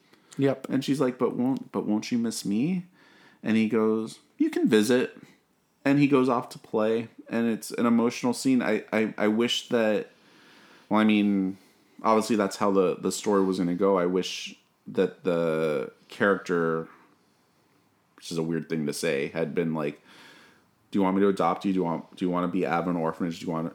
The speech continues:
Speaker 2: me to be your real mom?" You know, which she didn't do, which I don't know.
Speaker 1: I'm glad that he stayed, and I'm glad that he decided not to. I feel like it's not cliche, and it, it made the kid
Speaker 2: Yeah, that's true.
Speaker 1: more,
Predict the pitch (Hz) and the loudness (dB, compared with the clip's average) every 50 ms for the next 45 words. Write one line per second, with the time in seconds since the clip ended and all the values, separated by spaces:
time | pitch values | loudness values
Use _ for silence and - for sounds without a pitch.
0 | _ - 92 92 85 82 80 80 92 85 82 82 82 80 82 82 78 76 80 78 | _ -8 -6 -6 -4 -4 -4 -4 -2 -2 -2 0 -2 -2 -2 -2 -2 -2 -4 -4
1 | 67 55 50 - 80 - - _ _ _ _ - - 98 92 90 82 82 92 95 | -6 -8 -10 -12 -12 -14 -16 _ _ _ _ -6 -2 -2 0 0 0 -2 -4 -4
2 | - - - - 104 101 98 - - 107 92 85 95 87 85 78 73 80 90 85 | -8 -12 -8 -2 0 0 0 0 -2 -4 -2 0 0 -2 -2 -2 -4 -4 -4 -2
3 | 80 80 82 - - 95 90 - - 78 90 90 85 85 85 82 82 82 82 - | -2 -2 -4 -6 -8 -10 -10 -6 -4 -4 -2 -2 -2 -2 -2 -2 -4 -4 -6 -10
4 | - _ _ _ _ _ - 156 175 202 233 247 214 170 127 135 139 143 151 156 | -16 _ _ _ _ _ -2 0 0 2 2 0 0 -2 -2 0 0 2 2 2
5 | 180 202 180 139 120 123 135 127 127 - - - - - - - - 147 131 - | 0 0 -2 -2 0 2 2 2 2 0 -6 -14 -14 -14 -8 -2 0 0 0 0
6 | - - - 135 113 101 98 104 98 - 135 143 143 143 143 120 135 156 170 170 | -4 -2 -2 0 0 0 0 -2 -2 0 2 2 4 4 2 2 2 2 2 2
7 | 165 160 - - - - 139 127 139 127 - - - 110 110 117 117 117 113 110 | 2 0 0 0 -2 -2 -2 0 0 -2 -2 0 0 0 0 2 2 2 2 2
8 | 110 110 113 113 - - - - - - 90 78 76 73 73 - - _ - 123 | 2 2 0 0 -2 -6 -12 -14 -12 -10 -10 -10 -10 -10 -12 -14 -14 _ -2 -2
9 | 120 113 - - - 143 139 135 131 131 123 113 113 113 107 - - - - - | -2 -2 -2 -2 0 2 4 4 4 4 4 2 2 0 -2 -4 -10 -20 -20 -20
10 | - - - - - - - - - - - _ _ - 143 143 139 - - - | -20 -20 -20 -20 -20 -20 -20 -20 -20 -20 -20 _ _ 0 2 2 2 0 -2 0
11 | 143 131 127 123 127 - - - 131 117 107 - - - 120 107 107 107 110 113 | 2 4 4 4 2 0 -2 0 0 0 0 0 -2 -2 0 0 0 0 0 0
12 | 117 113 - - 120 117 117 120 - - - 135 135 139 147 151 147 151 147 - | -2 -4 -4 -4 -2 -2 -2 -2 -4 -2 0 2 2 4 4 4 4 2 0 -2
13 | - - 139 135 131 110 101 98 101 135 139 139 139 135 135 131 131 127 123 120 | 0 2 4 6 6 6 4 2 2 2 2 4 4 4 4 6 6 4 4 4
14 | 117 117 117 - | 2 2 0 -2